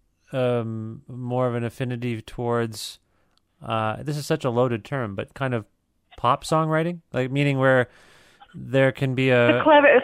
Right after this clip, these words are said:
Speaker 2: yeah, but pop song with, with substance.
Speaker 1: Yeah, like, I would classify the Talking Heads as writing pop songs in this context.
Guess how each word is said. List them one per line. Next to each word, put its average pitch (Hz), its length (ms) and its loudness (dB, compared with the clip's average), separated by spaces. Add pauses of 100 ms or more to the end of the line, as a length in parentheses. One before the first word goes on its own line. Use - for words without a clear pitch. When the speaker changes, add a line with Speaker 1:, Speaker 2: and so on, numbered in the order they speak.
Speaker 2:
yeah, 170 720 2
but 247 180 -2
pop 302 200 6 (100)
song 285 260 6
with, 240 160 4 (260)
with 208 240 0 (100)
substance. - 460 0 (400)
Speaker 1:
Yeah, 170 200 -6
like, 175 200 2
I 175 140 6
would 175 160 4
classify 156 600 2
the 123 80 0
Talking 127 400 0
Heads 120 240 0
as 104 120 -4
writing 107 260 0
pop 110 260 0
songs - 400 -12
in 123 100 -6
this 113 140 -2
context. - 560 -8